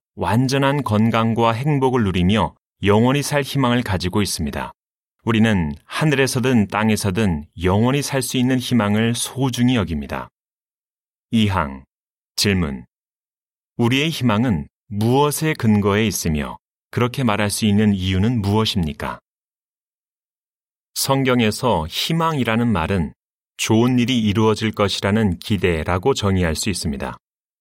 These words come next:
미래에 대한 우리의 희망은 반드시 이루어질 것인데 그 희망을 약속하신 분이 여호와이시기 때문입니다. 우리는 그분이 하신 약속을 알고 있으며 그분이 항상 약속을 지키신다는 것도 알고 있습니다.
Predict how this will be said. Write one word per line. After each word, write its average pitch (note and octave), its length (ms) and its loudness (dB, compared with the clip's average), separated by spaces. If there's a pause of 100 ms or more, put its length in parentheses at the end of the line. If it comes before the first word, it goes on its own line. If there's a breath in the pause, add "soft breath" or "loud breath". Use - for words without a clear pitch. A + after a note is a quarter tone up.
미래에 B2+ 340 2
대한 B2+ 260 0
우리의 G2+ 340 0
희망은 F2 680 -2
반드시 A#2 520 0
이루어질 F#2+ 440 0
것인데 E2+ 580 -2 (400)
그 A#2+ 140 -2
희망을 A#2+ 540 0
약속하신 G#2+ 680 -2
분이 F#2 380 0 (420)
여호와이시기 G#2 1000 0
때문입니다. D2 680 -4 (560)
우리는 A#2+ 340 2
그분이 B2 360 0
하신 B2+ 320 0
약속을 G2+ 400 -2
알고 D#2+ 320 -2
있으며 D#2+ 480 -4 (380)
그분이 A2+ 420 0
항상 E3 640 -2
약속을 A2+ 440 -2
지키신다는 G#2+ 720 0
것도 F#2+ 300 -2
알고 F2+ 300 0
있습니다. C2+ 480 -6